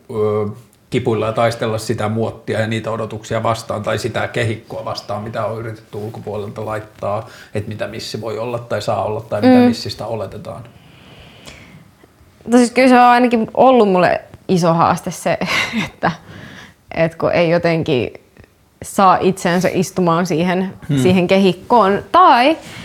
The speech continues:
Speaker 2: että vaikka oiskin elementtejä, mistä, mistä nauttii. Siis mua, mä tykkään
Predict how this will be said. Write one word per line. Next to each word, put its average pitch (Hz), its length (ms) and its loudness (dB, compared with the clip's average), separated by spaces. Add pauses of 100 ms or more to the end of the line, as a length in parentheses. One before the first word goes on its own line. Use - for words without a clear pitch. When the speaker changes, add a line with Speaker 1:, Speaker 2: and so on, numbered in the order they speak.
(160)
Speaker 2:
että 220 180 4
vaikka 240 580 2
oiskin 247 420 4
elementtejä, 185 600 2
mistä, 233 280 2
mistä 233 280 4
nauttii. 247 380 4
Siis 156 240 2
mua, 143 260 2
mä 185 140 0
tykkään 196 400 -2